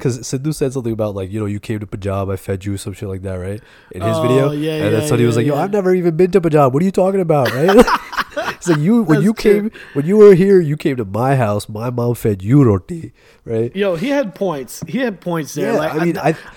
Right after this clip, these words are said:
Speaker 1: look, here's the thing, right? And, and I thought about this a little bit yesterday as well. So whatever, w-, uh, anytime this happens, right, when you have a partnership with somebody else and you're working on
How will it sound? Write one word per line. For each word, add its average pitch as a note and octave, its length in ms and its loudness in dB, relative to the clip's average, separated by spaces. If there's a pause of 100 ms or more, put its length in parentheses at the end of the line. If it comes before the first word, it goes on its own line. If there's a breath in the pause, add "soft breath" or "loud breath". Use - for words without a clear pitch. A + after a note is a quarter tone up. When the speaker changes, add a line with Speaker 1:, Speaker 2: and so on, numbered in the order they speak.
(260 loud breath)
Speaker 1:
look, E2+ 120 -6 (180)
here's D#3 180 -2
the C3 100 -4
thing, F2+ 220 -6
right? A2+ 200 -6
And, G#2+ 80 -12 (100)
and A2 80 -14 (100)
I - 20 -4 (140)
thought C#3+ 160 -2
about B2+ 240 -4
this A2+ 200 -6
a - 200 -12
little A2 120 -4
bit F#2+ 220 -6
yesterday G#2 400 -4
as F2 140 -10
well. F2 120 -2 (1080 soft breath)
So A2 120 0 (1300 soft breath)
whatever, C#3+ 400 -2 (140)
w-, A#2+ 100 -10 (100)
uh, C3 40 -6 (180)
anytime F3 420 -4
this - 140 -10
happens, F#2+ 320 -6
right, G2 160 -8
when A2+ 100 -4
you A#2 80 -4
have A#2 140 -4
a - 100 -14
partnership G#2+ 480 -6
with - 140 -10
somebody G2+ 280 -4 (120)
else F#2+ 180 -8 (220)
and F#2+ 240 -10
you're F#2+ 180 -6
working G#2 380 -4
on F#2+ 180 -6